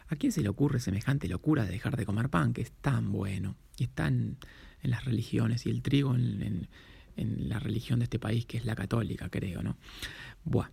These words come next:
la espiga de trigo. Cuestión, lo más pernicioso de este artículo es que no hay evidencia de que eso sea un daño para la salud. Y eso es la gran mentira, porque hay muchísimas,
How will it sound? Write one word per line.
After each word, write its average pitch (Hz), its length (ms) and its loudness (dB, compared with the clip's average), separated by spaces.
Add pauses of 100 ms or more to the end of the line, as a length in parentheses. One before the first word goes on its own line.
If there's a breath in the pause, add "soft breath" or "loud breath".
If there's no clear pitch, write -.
(400 loud breath)
la 131 100 4
espiga 127 280 6
de 117 60 4
trigo. 110 300 0 (320 loud breath)
Cuestión, 147 420 6 (1600 loud breath)
lo 180 180 10
más 302 200 4 (1040)
pernicioso 143 760 4
de 135 120 4
este 123 240 2
artículo 127 500 2
es 123 100 0
que - 160 0
no 120 220 4
hay 131 160 4
evidencia 117 680 0
de 113 140 -2
que 123 120 -2
eso 117 140 -2
sea 117 200 0
un 113 100 2
daño 107 320 0
para 113 220 -4
la 110 160 -4
salud. - 400 -6 (760)
Y - 120 0
eso 151 180 2
es 120 60 0
la 107 80 2
gran 107 240 4
mentira, 113 360 0
porque 117 260 0
hay 117 100 4
muchísimas, 127 1120 8